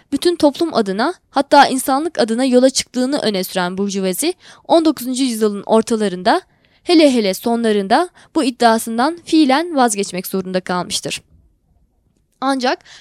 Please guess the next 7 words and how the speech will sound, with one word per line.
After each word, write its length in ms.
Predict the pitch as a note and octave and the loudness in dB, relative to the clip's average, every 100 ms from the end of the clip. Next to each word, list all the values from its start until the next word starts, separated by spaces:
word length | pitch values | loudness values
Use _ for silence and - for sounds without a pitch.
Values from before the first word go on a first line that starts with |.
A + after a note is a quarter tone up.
| - | -2
tarihsel 520 | B3+ B3 B3+ - E4+ | 2 2 0 0 -2
ilerleme 480 | E4+ B3 A#3 A#3+ C#4+ | 0 2 2 2 0
anlayışının 640 | - A3 G3+ F#3+ - A3+ F4+ _ _ - | -2 -2 -2 -4 -4 -4 -6 _ _ -4
kendisiyle 560 | B3+ B3+ - E4+ C#4 | -2 -2 -2 0 4
başladığını 580 | A3 A#3 A#3 A3+ B3+ D4 | 4 2 -2 -2 -2 -2
bilen 280 | A3+ F3+ F#3 | -2 -2 -2
Burjuvazi, 580 | G#3+ G3+ F#3 F#3+ - | -2 -2 -4 -4 -4